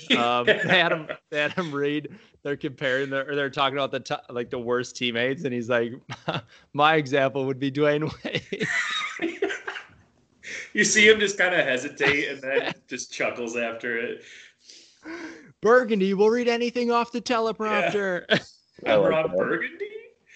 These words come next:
Speaker 2: I love it. That's too funny. Um, also, speaking of that, which is kinda funny, I guess this can take us into tailgating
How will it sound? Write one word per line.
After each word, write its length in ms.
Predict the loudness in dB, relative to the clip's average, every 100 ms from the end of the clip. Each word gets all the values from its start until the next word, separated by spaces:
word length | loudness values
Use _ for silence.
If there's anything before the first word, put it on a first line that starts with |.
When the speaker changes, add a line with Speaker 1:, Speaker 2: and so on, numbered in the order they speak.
| -20 -20 _ _ -20 _ -16 -14 -18 _
Speaker 2:
I 100 | -6
love 280 | -4 -2 -4
it. 120 | -6
That's 220 | -4 -6 -4
too 160 | -8
funny. 460 | -6 -6 -4 -6 -8 -2
Um, 380 | 2 4 2 -2
also, 360 | 2 2 2 -4
speaking 380 | -2 -2 0
of 80 | -2
that, 240 | 0 0 -2
which 100 | -10
is 60 |
kinda 180 | -6 -6
funny, 360 | -6 -8 -6 -6
I 100 | -2
guess 180 | -2 -2
this 180 | -6 -6
can 120 | -2
take 200 | 0 0
us 100 | -4
into 140 | -8
tailgating 640 | -2 -2 0 -2 -6 -8